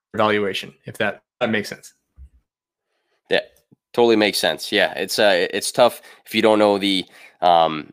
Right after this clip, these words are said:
Speaker 2: extent of the details to actually come in and say, "Yeah, this was good, this was bad." Obviously, they have people in the organization that, um, are making these sort of decisions and things like that. So, uh, I'm, I'm sure they have staff that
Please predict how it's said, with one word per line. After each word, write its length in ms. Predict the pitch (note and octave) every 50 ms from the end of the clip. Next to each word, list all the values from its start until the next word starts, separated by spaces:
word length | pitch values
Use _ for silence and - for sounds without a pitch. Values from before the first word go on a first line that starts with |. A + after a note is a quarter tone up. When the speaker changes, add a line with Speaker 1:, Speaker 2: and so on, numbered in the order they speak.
| _ -
Speaker 2:
extent 540 | F2+ F2 - - - - G2+ G2+ G2 - F#2
of 80 | E2+
the 80 | F2 F2+
details 600 | D#2 F2+ F2+ F2 - - D#2+ D#2+ D#2+ D#2 - -
to 80 | E2
actually 340 | D#2+ D#2+ D#2 - - E2+ E2
come 200 | - - F2 E2
in 80 | E2 D#2+
and 100 | D#2+ D#2
say, 180 | - - F2
"Yeah, 240 | F2 F#2+ A2 A#2 A2
this 220 | G#2 G#2 G2 - -
was 180 | G2+ F#2+ F#2
good, 180 | F2+ G#2 G#2 F#2
this 180 | F#2+ F2+ -
was 140 | - F2 D#2+
bad." 240 | - F2+ F2+ F2+ E2+
Obviously, 600 | F2 F2 F2 E2+ E2+ - - - G2 F2+ F2 - - - - _ _
they 100 | - F#2+
have 160 | F#2 F2 -
people 300 | - G#2 F#2+ - F#2+ F2+
in 60 | F2 E2+
the 100 | E2+ E2+
organization 640 | E2+ E2 E2 E2+ D#2+ F#2 F#2 F2+ F2 - - E2+ E2+
that, 260 | E2+ E2 D#2+ D#2+ - _ - _ _ _ -
um, 480 | D#2+ D#2 D#2 D2 C#2+ D2 C#2+ C#2 - _
are 120 | - D#2 D#2+
making 380 | E2 F2 F2+ F2+ - E2 E2
these 180 | E2 E2 D#2 -
sort 160 | - F2 D#2+
of 120 | D#2 D2 C2+
decisions 560 | D2+ - - F#2 F#2 F2 E2 E2 E2+ D#2 -
and 100 | D2+ D2
things 180 | E2+ E2 D#2
like 200 | D2+ D2+ D2 -
that. 280 | - D2+ D2 D2 C#2+ -
So, 300 | - - D#2+ D2+ C#2+ - _ - _ _ _ -
uh, 400 | - D2+ D2 C#2+ C#2 C#2 B1+ A#1 A1+
I'm, 140 | D2+ E2 -
I'm 160 | - F2 E2+
sure 180 | - - F#2
they 140 | E2+ E2 E2
have 180 | E2 D#2+ D#2 -
staff 380 | - - - F2 D#2+ D#2 - -
that 280 | E2+ D#2+ D#2+ D#2+ -